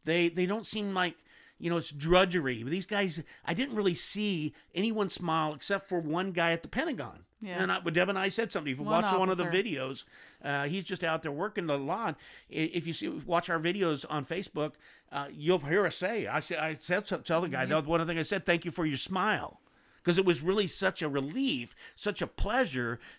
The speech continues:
Speaker 1: to be able to see his smile. He was, he was out there in the heat just like everybody else,
Speaker 2: Mm-hmm.
Speaker 1: you know, but he made the best of it, and he was smiling,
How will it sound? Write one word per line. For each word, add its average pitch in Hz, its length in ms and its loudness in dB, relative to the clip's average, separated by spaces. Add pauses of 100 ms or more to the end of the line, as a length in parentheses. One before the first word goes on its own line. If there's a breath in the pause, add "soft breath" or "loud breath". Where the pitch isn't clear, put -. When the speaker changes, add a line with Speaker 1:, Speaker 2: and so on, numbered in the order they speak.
Speaker 1:
to 170 100 0
be 170 180 -2
able 165 140 0
to 151 80 0
see 180 160 -2
his 143 160 2
smile. 175 580 2 (240 loud breath)
He - 200 0
was, 233 200 0 (140 loud breath)
he 247 100 2
was 254 140 6
out 208 200 2
there 214 120 4
in 208 80 2
the 202 80 4
heat 240 240 4
just 214 180 0
like 220 220 2
everybody 220 560 2
else, 254 580 2
Speaker 2:
Mm-hmm. 180 440 -10
Speaker 1:
you 220 180 4
know, 214 240 4 (380 loud breath)
but 190 140 4
he 226 180 2
made 214 320 0
the 175 80 -2
best 160 480 2
of 143 160 2
it, 190 160 0 (180 loud breath)
and 175 160 -4
he 185 100 0
was 160 140 2
smiling, 196 840 2